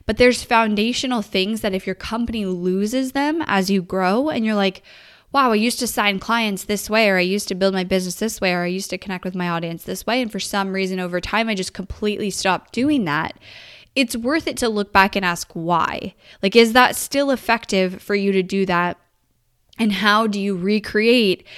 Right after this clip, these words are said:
that success as you grow? And so for me, there's a lot of things that truthfully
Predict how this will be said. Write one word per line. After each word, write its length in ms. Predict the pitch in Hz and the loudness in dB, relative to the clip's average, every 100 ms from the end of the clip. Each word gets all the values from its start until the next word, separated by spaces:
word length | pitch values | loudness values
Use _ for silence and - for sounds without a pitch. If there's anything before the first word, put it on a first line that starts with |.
| - - | -20 -10
that 260 | 190 208 - | 2 4 4
success 520 | 214 190 214 190 - - | -2 -2 0 0 0 0
as 240 | 180 180 | 0 0
you 80 | 175 | -4
grow? 480 | - 202 180 - - - - - | 0 0 0 -2 -10 -18 -20 -6
And 180 | 208 214 | -2 0
so 160 | 220 | 0
for 220 | 202 208 190 | 0 -2 -4
me, 560 | 208 277 247 190 175 - - - | -2 0 0 -2 -4 -10 -20 -4
there's 200 | 220 220 | 0 0
a 40 | |
lot 380 | 208 202 202 311 | -2 -2 -2 0
of 120 | 320 | -2
things 640 | - 180 170 208 254 240 - | -2 -2 -2 -4 -4 -6 -10
that 240 | 190 196 - | -6 -6 -4
truthfully 880 | - 214 214 - 220 202 180 175 | -4 -2 -2 -2 -2 2 2 0